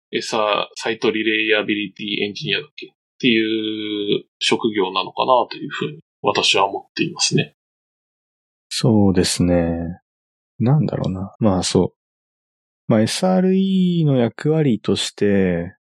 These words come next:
Speaker 2: まあそう、運用に対する要件をこう満たすっていうところは、まあ絶対的に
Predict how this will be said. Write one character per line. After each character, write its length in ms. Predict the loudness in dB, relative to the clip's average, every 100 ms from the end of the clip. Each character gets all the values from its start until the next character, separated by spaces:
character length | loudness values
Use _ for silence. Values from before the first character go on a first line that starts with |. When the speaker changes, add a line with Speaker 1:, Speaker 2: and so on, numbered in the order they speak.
| -6
Speaker 2:
ま 400 | 0 2 2 0
あ 20 |
そ 260 | -2 2 2
う、 40 |
運 140 | 2 2
用 180 | 2 2
に 220 | 0 0
対 260 | 0 0
す 200 | 0 0
る 200 | 2 2
要 220 | 4 2 0
件 420 | 0 2 4 2
を 80 | 0
こ 220 | 0 2
う 40 |
満 140 | 2 0
た 120 | -2
す 180 | 0 -2
っ 20 | -2 -2
て 140 | 0
い 80 | 0
う 60 |
と 100 | 0
こ 140 | -2 2
ろ 100 | 2
は、 300 | 2 -2 -6 _ _ _ _
ま 120 | 0 0
あ 40 |
絶 240 | 2 -2
対 180 | 0 0
的 260 | 0 0 2
に 280 | 2 2